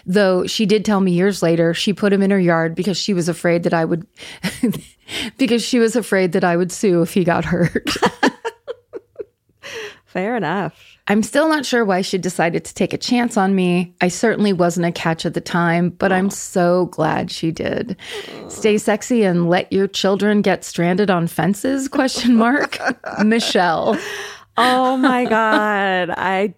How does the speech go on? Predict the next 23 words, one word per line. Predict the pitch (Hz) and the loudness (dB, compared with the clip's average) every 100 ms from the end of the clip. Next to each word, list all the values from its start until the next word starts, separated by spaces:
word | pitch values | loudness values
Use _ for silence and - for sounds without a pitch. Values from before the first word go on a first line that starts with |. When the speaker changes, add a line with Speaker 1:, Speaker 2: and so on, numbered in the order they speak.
| _ | _
Speaker 2:
did | 247 214 | -2 0
not | 220 220 214 - | 2 2 0 -2
see | 190 | -4
that | 180 175 | -2 -2
coming | - 165 147 143 - | -2 -4 -4 -8 -8
'cause | 196 | -6
I | 151 | -6
forgot | 165 - 175 175 | -6 -4 -4 -2
about | 185 175 | -2 -2
the | 196 | -4
mute | 160 160 165 | -6 -6 -8
cute. | - 175 170 175 - | -6 -4 -2 -2 -4
I | 151 151 | -6 -6
thought | - 165 117 98 - _ _ _ - | -4 -2 -2 -6 -10 _ _ _ -10
it | |
was | 196 175 - | -8 -8 -8
gonna | 160 160 | -8 -8
be | 160 156 | -8 -8
some | - 165 165 165 170 - _ _ - | -6 -4 -2 -4 -6 -10 _ _ -10
tragedy. | - 160 156 | -6 -2 2
Speaker 1:
Well, | 302 | 4
and | 285 | 4
also, | 311 320 349 311 | 2 0 0 -2